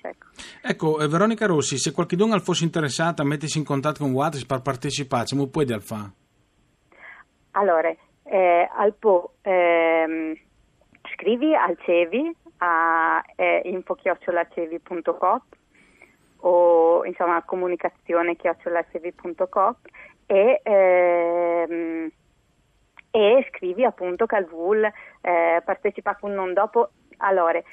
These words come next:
Speaker 1: non, non sa vin in che mo, che mo che sarà la delegazione di quest'anno, dal senso che,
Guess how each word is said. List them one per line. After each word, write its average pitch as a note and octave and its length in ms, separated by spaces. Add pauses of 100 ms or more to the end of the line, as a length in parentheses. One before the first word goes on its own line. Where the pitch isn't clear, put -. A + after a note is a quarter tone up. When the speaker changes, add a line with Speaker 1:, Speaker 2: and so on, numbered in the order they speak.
(140)
Speaker 1:
non, G#3 260
non G3+ 260
sa G3+ 120
vin G#3+ 300
in G3+ 180
che G3+ 140
mo, F#3 320 (360)
che A3 120
mo G#3 140
che G3+ 220
sarà F#3 360
la F#3+ 180
delegazione F3+ 920
di F#3 180
quest'anno, E3+ 580 (500)
dal F#3 180 (100)
senso G#3 440
che, F#3+ 380